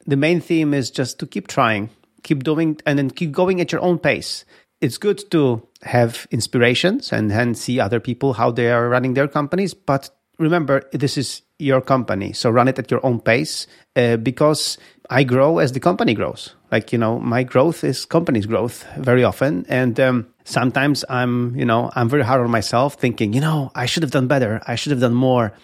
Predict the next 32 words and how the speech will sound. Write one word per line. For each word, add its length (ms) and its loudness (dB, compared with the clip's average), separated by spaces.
But 140 -6
sometimes 600 0
I'm 160 2
like, 320 0
"That's 180 -2
fine. 380 0
I 80 0
like 160 0
it 80 0
that 160 2
way." 260 -4
You 80 2
know, 180 4
it's, 420 0
it's 180 0
a 20 6
roller 200 4
coaster, 480 0
to, 200 2
to 140 -2
say 180 2
the 120 0
least. 360 -2
Like, 300 -6
with 260 0
all 240 0
the, 240 0
uh, 180 0
everything 320 2
that 80 2
we've 220 0
experienced, 720 -2